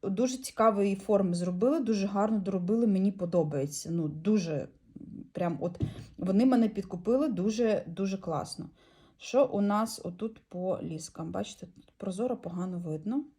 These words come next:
Буду старатися зараз так от. Значить, ось.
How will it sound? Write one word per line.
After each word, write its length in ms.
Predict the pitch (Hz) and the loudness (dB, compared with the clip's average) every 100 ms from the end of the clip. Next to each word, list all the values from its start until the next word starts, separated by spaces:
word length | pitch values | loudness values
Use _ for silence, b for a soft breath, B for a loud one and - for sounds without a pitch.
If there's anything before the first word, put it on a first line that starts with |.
| _ _ - | _ _ -18
Буду 300 | - 180 - | -16 -14 -16
старатися 560 | - - - - - - | -18 -18 -18 -18 -20 -20
зараз 320 | - - - - | -20 -20 -20 -20
так 100 | - | -20
от. 180 | _ _ b b b b b _ | _ _ b b b b b _
Значить, 320 | - - - | -16 -16 -8
ось. 320 | - 175 147 | -2 0 -2